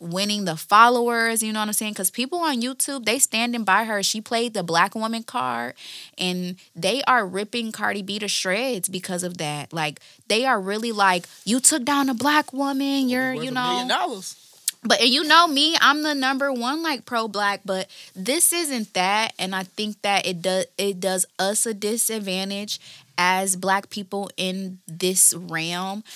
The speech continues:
Speaker 1: because now it becomes, um, "Oh, are you a liar too?" You know what I'm saying? Like, it's gonna make us on this side of the things look bad when, when we get into those spaces,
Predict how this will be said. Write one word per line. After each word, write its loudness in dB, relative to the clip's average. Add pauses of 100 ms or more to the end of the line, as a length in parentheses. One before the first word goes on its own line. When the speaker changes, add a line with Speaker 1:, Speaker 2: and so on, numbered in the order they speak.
(280)
Speaker 1:
because -2
now 0
it -2
becomes, -6
um, -4 (800)
"Oh, 6
are 2
you 0
a 2
liar -2
too?" 0
You -2
know 0
what 0
I'm -2
saying? -2
Like, -6
it's -2
gonna -4
make -4 (320)
us 2
on -2
this -2
side 0
of -6
the -6
things -4
look -4
bad 0
when, -6 (760)
when -2
we -4
get -2
into 0
those 0
spaces, -2